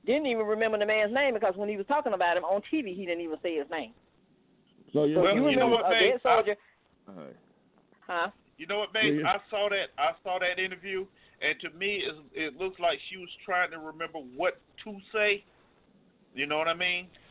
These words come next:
Speaker 3: So I,
Speaker 1: With his
Speaker 3: I,
Speaker 1: soldier?
Speaker 3: I wanna hear the, hear the video.
Speaker 2: I
Speaker 3: Huh?
Speaker 2: wanna hear the tape.
Speaker 1: Well, they were, if they were video, who was
Speaker 3: Yeah.
Speaker 1: videotaping it? Trump them?
Speaker 2: No, no, no.
Speaker 1: 'Cause one tape
Speaker 3: Uh,
Speaker 1: already came out
Speaker 3: no.
Speaker 1: about the lie that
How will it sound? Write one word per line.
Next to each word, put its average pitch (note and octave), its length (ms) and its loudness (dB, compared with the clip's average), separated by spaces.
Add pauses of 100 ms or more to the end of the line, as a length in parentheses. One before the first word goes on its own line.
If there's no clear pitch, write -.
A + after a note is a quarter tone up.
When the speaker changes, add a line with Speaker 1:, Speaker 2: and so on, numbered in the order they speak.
(300)
Speaker 3:
So F#3 320 2
I, D#3+ 120 2
Speaker 1:
With F3+ 80 0
his F3 120 2
Speaker 3:
I, G#3+ 80 4
Speaker 1:
soldier? G#3 280 4
Speaker 3:
I C4+ 140 2
wanna D3+ 220 -6
hear C3 180 -8
the, G#2+ 220 -10
hear C3+ 200 -6
the A#2 80 -12 (120)
video. G#2+ 400 -10
Speaker 2:
I F#3+ 60 -6
Speaker 3:
Huh? A3 40 2
Speaker 2:
wanna A#3 240 4
hear A3 160 4
the G3 200 -4
tape. A#3+ 260 -4
Speaker 1:
Well, G3+ 100 0
they C4 140 2
were, C#4+ 180 0
if A3+ 140 0
they B3+ 120 0
were B3+ 100 0
video, C4 200 0
who C#4+ 100 0
was C4+ 140 -8
Speaker 3:
Yeah. B3+ 100 2
Speaker 1:
videotaping G#3 520 -2
it? D3+ 100 -8
Trump B3+ 240 -4
them? C4 200 -4 (1080)
Speaker 2:
No, C#3 320 -6
no, B2 320 -8
no. F2 100 -16
Speaker 1:
'Cause F#3 160 0
one A#3+ 180 0
tape C4 180 0
Speaker 3:
Uh, A3+ 60 2
Speaker 1:
already A3+ 280 0
came G3+ 240 0
out G#3+ 120 2
Speaker 3:
no. E3+ 40 0
Speaker 1:
about E3 140 0
the D#3+ 80 -4
lie F3 240 0
that D#3 200 -10